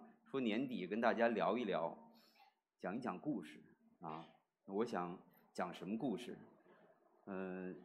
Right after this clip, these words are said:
讲真，底下这么多小伙子可能看了很多的球，球场上的事情，他们的职业生涯，他们的丰功伟绩，可能知道的不比我少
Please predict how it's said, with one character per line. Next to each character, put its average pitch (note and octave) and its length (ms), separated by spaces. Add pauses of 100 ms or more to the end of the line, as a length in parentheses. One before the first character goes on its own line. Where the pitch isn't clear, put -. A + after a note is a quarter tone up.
(340)
讲 F2+ 200
真， B2 440
底 G2+ 140
下 A2 260
这 A2+ 120
么 G#2+ 80
多 A2+ 120
小 A2 220
伙 F#2 220
子 F#2+ 160
可 G2 100
能 F#2 180
看 A#2 160
了 G2 80
很 F2 140
多 G#2 160
的 G#2+ 80
球， F#2 260
球 A2+ 200
场 G#2 200
上 F#2+ 120
的 G#2+ 80
事 G#2 200
情， E2+ 240 (520)
他 - 100
们 A2+ 100
的 G#2 80
职 G2+ 200
业 A2 100
生 A#2 200
涯， F2+ 300 (400)
他 A2 140
们 G#2+ 140
的 F#2+ 120
丰 C3 280
功 C3 200
伟 F2+ 180
绩， F#2 380 (440)
可 F#2+ 100
能 G#2+ 180
知 C#3 160
道 G#2 220
的 G2 80
不 A2+ 160
比 F#2 140
我 F#2 180
少 - 260